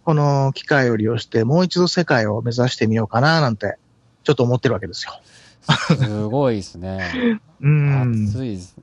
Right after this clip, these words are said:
Speaker 2: ですね。このキャンプファイヤーの一番最初のページに貼ってある動画の音が、
Speaker 1: うん。
Speaker 2: その、
Speaker 1: うん。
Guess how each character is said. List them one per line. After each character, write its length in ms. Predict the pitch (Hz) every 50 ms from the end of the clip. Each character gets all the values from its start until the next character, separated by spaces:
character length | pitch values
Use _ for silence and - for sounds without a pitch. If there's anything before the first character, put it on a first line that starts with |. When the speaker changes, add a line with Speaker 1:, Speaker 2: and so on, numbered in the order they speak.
| _ _ _
Speaker 2:
で 120 | - 90
す 140 | 82 - -
ね。 400 | 80 80 80 82 85 85 85 - - 151 127 113 165 147 143 131 - -
こ 80 | 143 233
の 200 | 240 226 208 165
キ 400 | - - - - 170 - - -
ャ 80 | 214 214
ン 40 |
プ 120 | 196 220 208
フ 60 | 170
ァ 140 | 220 220 214
イ 80 | 208
ヤ 160 | 185 160 143 127
ー 40 |
の 200 | 120 110 104 101
一 160 | 101 101 - 127
番 160 | 139 135 123
最 140 | - 143 127
初 180 | - - 131
の 280 | 127 127 127 123 117 - _
ペ 80 | - 135
ー 20 |
ジ 80 | 123 127
に 60 | 123
貼 80 | 113 131
っ 20 |
て 120 | - - 139
あ 60 | 127
る 100 | 110 95 208 208 151
動 160 | 120 117 117
画 120 | 113 117
の 260 | 117 113 110 104 - _ _ _ _ _ _ _ _ _ _ _ _ _ -
音 200 | - - 135 143
が、 160 | 185 170 160
Speaker 1:
う 20 |
ん。 20 | 135
Speaker 2:
そ 140 | - -
の、 140 | 110 95 87 190
Speaker 1:
う 40 |
ん。 120 | 226 180